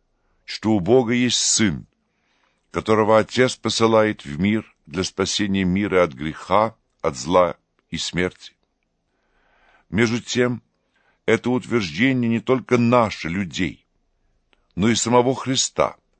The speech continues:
который через всё Евангелие называет Бога Отцом, и называет Его Отцом не только в том смысле, в каком все люди и весь мир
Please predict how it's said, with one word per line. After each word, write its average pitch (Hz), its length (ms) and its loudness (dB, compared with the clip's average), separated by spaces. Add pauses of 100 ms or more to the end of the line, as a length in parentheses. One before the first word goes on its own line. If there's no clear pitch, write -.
(580)
который 123 520 2
через 113 300 -4
всё - 240 0
Евангелие 117 720 0 (500)
называет 98 640 2
Бога 107 440 0 (100)
Отцом, 101 680 -4 (800)
и 92 80 -4
называет 110 640 2
Его 113 220 2
Отцом 104 520 -4 (400)
не 107 140 0
только 139 400 0
в - 80 -10
том 131 180 0
смысле, 135 460 -4
в - 60 -18
каком 113 320 -2
все - 240 -2
люди 110 400 -4
и 98 100 -2
весь 101 320 -6
мир 107 340 -4